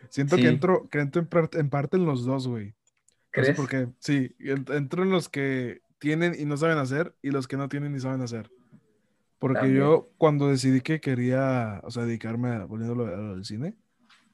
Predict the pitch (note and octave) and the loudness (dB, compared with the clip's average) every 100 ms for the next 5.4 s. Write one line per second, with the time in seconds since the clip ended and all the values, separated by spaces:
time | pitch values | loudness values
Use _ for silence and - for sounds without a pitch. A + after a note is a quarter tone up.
0 | _ _ - C3 B2 C3+ B2 - C3+ C3 | _ _ -2 0 0 0 -2 -4 -4 -2
1 | B2 A2+ - A#2+ A#2+ C3 C#3 B2+ C3 B2 | -6 -8 -8 -10 -4 -2 -2 -2 -4 -4
2 | B2+ C#3+ F#3 F#3 _ _ - B2+ B2+ B2 | -4 -2 -4 -8 _ _ -8 -6 -4 -4
3 | B2 B2+ F#3 - _ C#3 C3+ C3+ C3+ D3 | -4 -6 -8 -12 _ -6 -2 0 -2 -4
4 | D3 C#3+ C#3+ D3 - - B2+ A#2 A2+ C3 | -4 -4 -4 -6 -10 -10 -8 -6 -6 -6
5 | A#2+ - A#2+ | -6 -6 -8